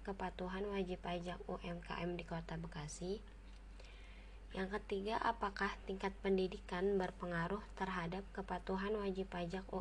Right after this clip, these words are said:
M K M di Kota Bekasi? Yang keempat, apakah sosialisasi perpajakan berpengaruh terhadap kepatuhan wajib pajak U M K M di Kota Bekasi? Adapun tujuan penelitiannya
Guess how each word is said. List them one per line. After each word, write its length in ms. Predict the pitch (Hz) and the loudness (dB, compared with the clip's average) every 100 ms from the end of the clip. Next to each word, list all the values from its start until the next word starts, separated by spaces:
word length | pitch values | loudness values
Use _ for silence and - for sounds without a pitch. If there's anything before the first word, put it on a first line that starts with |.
| 180 | 0
M 160 | 180 | -2
K 160 | - - | -2 -2
M 160 | 180 170 | 0 -2
di 80 | |
Kota 320 | - 165 170 165 | -4 -4 -2 -2
Bekasi? 640 | 175 160 156 - 196 226 - - - - - - - - - - 185 | -2 -4 -4 0 0 0 -6 -12 -12 -12 -12 -12 -12 -12 -12 -6 -2
Yang 160 | 180 - | -2 -2
keempat, 480 | - 196 196 185 202 - | 0 2 2 2 2 -2
apakah 560 | 196 196 196 - 202 220 | -2 -2 -2 -2 -2 -2
sosialisasi 960 | 220 196 - 196 185 190 180 180 226 220 | -4 -4 0 2 2 2 -2 -2 -2 -2
perpajakan 800 | 208 180 190 175 165 - 170 190 | -2 2 2 2 0 0 2 2
berpengaruh 640 | 180 - 175 170 170 202 - | 0 -2 0 2 2 0 -2
terhadap 480 | 196 190 170 185 196 | -2 0 0 0 -2
kepatuhan 640 | - 196 185 185 190 190 214 208 | -4 -2 0 0 0 0 0 0
wajib 240 | 190 180 - | 0 -2 -4
pajak 320 | 180 170 190 - - | -2 0 -2 -2 -4
U 80 | - | -2
M 160 | 180 180 | -2 -2
K 160 | - - | -4 2
M 160 | 190 190 | 4 4
di 80 | 180 | 2
Kota 320 | 190 190 180 | -4 0 0
Bekasi? 480 | 180 170 165 - 160 - - - - - - _ _ - - - - - | 0 -2 -2 -4 -8 -8 -12 -12 -14 -16 -18 _ _ 4 6 8 8 8
Adapun 560 | 196 180 180 - 226 240 | 6 4 2 2 0 4
tujuan 480 | 240 202 202 196 190 | 4 6 6 6 6
penelitiannya 1200 | 196 190 190 190 185 - 185 180 175 175 185 | 6 8 6 4 2 0 -2 0 -2 -4 -4